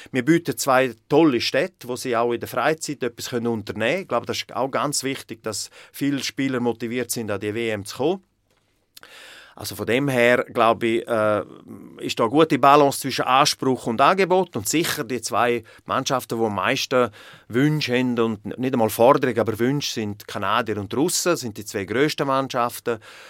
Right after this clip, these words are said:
die einfach auch mit einer grösseren Delegation kommen. Da kommen viele Familienmitglieder mit,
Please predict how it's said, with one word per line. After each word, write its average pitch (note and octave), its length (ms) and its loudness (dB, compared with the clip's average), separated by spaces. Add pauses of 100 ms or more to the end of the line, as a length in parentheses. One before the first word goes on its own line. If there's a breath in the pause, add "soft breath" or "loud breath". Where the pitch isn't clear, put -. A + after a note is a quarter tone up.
(180 loud breath)
die F#2+ 220 -6
einfach A2 300 -4
auch B2 80 2
mit B2 180 -2
einer A2 120 0
grösseren A#2 440 0
Delegation A2+ 600 0
kommen. D#3+ 320 0
Da A2 80 -6
kommen G#2+ 260 -8
viele B2+ 240 -8
Familienmitglieder D#3 840 -2
mit, C#3+ 340 -4